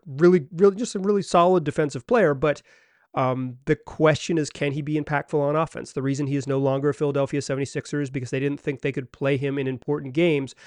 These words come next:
because his offense was, um, non-existent, and he would, he would hurt what they were trying to do. You know, uh, Joel Embiid is a specific type of player. You can't have guys that kill spacing around him. Uh,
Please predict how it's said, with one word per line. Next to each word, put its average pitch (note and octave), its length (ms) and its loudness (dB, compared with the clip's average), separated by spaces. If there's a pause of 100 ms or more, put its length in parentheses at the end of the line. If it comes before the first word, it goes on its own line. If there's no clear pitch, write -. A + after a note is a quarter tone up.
because C3+ 280 -6
his B2+ 120 -4
offense B2 440 -4
was, A#2+ 400 -6 (120)
um, A#2+ 380 -6 (160)
non-existent, C3+ 640 -4
and A#2+ 80 -12
he B2 100 -6
would, B2+ 200 -4
he C3 180 -8
would B2 160 -6
hurt D#3+ 260 -4 (420)
what C#3 280 0
they D3 100 4
were C#3+ 140 0
trying C#3+ 320 -2
to C#3+ 80 -6
do. F#3+ 260 0
You C#3+ 80 -2
know, C#3+ 300 0 (240)
uh, C#3 300 -2
Joel E3 380 6
Embiid F3+ 220 -2
is E3+ 160 0
a E3+ 60 -4
specific D#3+ 480 -6
type D#3 240 -2
of D3 100 -6
player. F3+ 300 0
You C#3+ 120 -2
can't D#3 280 -4
have C#3+ 160 0
guys C3+ 260 -2
that - 160 -12
kill D3 180 -2
spacing D3 540 -4
around C#3+ 480 0
him. - 220 -8 (480)
Uh, A#2+ 340 -2